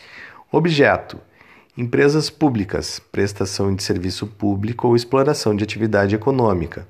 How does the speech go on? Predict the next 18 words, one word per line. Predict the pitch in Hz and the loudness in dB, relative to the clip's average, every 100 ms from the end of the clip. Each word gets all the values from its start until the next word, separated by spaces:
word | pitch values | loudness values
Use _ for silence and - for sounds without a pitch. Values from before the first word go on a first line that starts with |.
| _ - | _ -6
o | |
mesmo | 165 113 104 113 123 | 0 2 4 2 2
ocorrendo | 135 131 156 123 101 98 | -2 0 0 2 2 0
com | 104 117 | -2 -4
a | 110 | -4
sociedade | - 110 127 104 87 85 | -4 -4 0 0 0 -2
de | 90 | -6
economia | - 95 92 87 | -4 -2 -2 -2
mista. | 104 92 85 - - - _ _ _ _ _ - - - - - | -2 -2 -6 -12 -18 -20 _ _ _ _ _ -20 -20 -20 -20 -16
Tipo | - 202 208 185 | -2 0 2 0
empresarial: | 143 135 120 120 107 92 73 76 - - | 2 4 6 6 6 6 4 -2 -14 -8
a | 110 | -4
empresa | 101 104 107 143 | -2 0 2 2
pública, | 151 127 135 151 156 | 0 -2 0 0 2
ela | 165 135 135 | 2 4 2
tem | 135 139 | 2 -4
qualquer | - 151 151 151 | 0 0 2 0
forma | 151 127 113 107 117 | 0 2 4 4 0